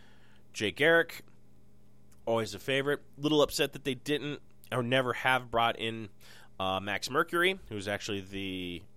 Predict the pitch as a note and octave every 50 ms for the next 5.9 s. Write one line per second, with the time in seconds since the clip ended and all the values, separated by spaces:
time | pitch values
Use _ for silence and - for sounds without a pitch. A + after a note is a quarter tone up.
0 | - - F#2+ G#2+ G#2+ G#2 G2 - - G#2+ G2 F#2+ F#2 - - - G2 - - F2+
1 | F#2+ F#2+ F#2 - G2 G#2 B2 C#3 - - - F3+ F3+ - - - - - - -
2 | - - - A3+ A3+ A3 G3 E3+ D3 - - - A2 F#2+ - F#2 - - - -
3 | - - - - - - - - - - - - - - - - F#3+ A3 A3 G#3
4 | G#3+ B3 A#3 - A#3 G3+ G#3 F3+ E3 D#3+ D#3 D3+ - D3 B2+ A#2+ B2 B2+ B2+ C3
5 | D3 E3 - - - - - - - - - - - - F#2 G2+ A#2